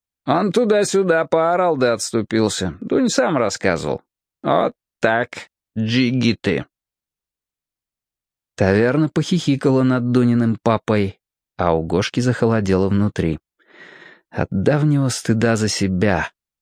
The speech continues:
от первого намека на решение. И в самом деле, сколько можно так жить? Два дня он ходил отключенный от всего,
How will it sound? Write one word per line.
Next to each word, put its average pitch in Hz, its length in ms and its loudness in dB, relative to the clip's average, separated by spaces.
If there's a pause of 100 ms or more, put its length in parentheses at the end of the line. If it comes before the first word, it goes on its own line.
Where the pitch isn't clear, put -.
(400)
от - 160 -4 (140)
первого 101 400 2
намека 92 520 0
на 87 140 2
решение. 67 600 -4 (1300)
И 90 120 0
в 87 80 -2
самом 92 560 0
деле, 67 280 -8 (440)
сколько - 580 -4
можно 90 380 0
так 104 260 0
жить? 98 320 -4 (1300)
Два 107 300 2
дня 131 260 2
он 127 100 0
ходил 120 320 2
отключенный 107 680 0
от 95 80 -6
всего, 87 580 0